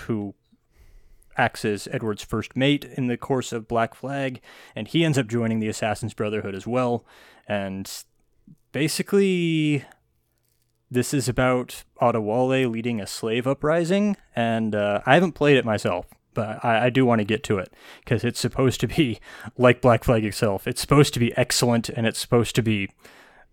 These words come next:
based on real history. Like, uh, he, he ends up involved in,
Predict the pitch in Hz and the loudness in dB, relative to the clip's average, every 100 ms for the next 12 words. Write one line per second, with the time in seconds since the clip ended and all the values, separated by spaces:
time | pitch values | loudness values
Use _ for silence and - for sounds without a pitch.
0 | _ _ _ - 113 135 131 - 139 123 | _ _ _ -4 4 6 6 4 4 4
1 | 113 104 - 113 117 131 123 - 127 123 | 2 0 0 2 2 2 0 2 4 4
2 | 113 104 - - - - _ _ _ _ | 4 0 -4 -12 -16 -20 _ _ _ _
3 | _ - 113 107 - - - - 165 160 | _ -8 -6 -4 -4 -6 -8 2 4 4
4 | 151 156 147 131 120 127 127 110 127 117 | 4 2 2 2 6 6 4 0 -4 -2
5 | 110 110 104 | -2 -2 -6